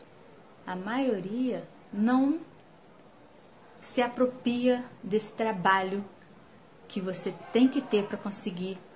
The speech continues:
o seu objetivo. E aí acaba sendo o quê? Todos querem mudança. Todos querem aquele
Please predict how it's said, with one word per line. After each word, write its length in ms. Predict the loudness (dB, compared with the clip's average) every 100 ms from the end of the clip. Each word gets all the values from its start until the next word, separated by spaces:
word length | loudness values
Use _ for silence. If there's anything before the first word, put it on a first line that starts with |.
| -4
o 80 | -4
seu 260 | 0 2 2
objetivo. 600 | 0 -4 -8 -6 -6 -6 -14 -20 -20 -20 -20 -4
E 80 | 0
aí 180 | 6 6
acaba 320 | 6 2 2
sendo 300 | -2 -2 -2
o 20 |
quê? 300 | 2 2 2 -4 -18 -20 -20 -20 -20 -20 -20 -20 -20 -20 -20 -20 -20 -8
Todos 340 | -6 -4 -6
querem 240 | 2 4 8
mudança. 580 | 6 6 0 -4 -10 -16 -18 -20 -20 -2
Todos 360 | 0 0 -6
querem 280 | -4 -4 -2
aquele 320 | -4 -4 -6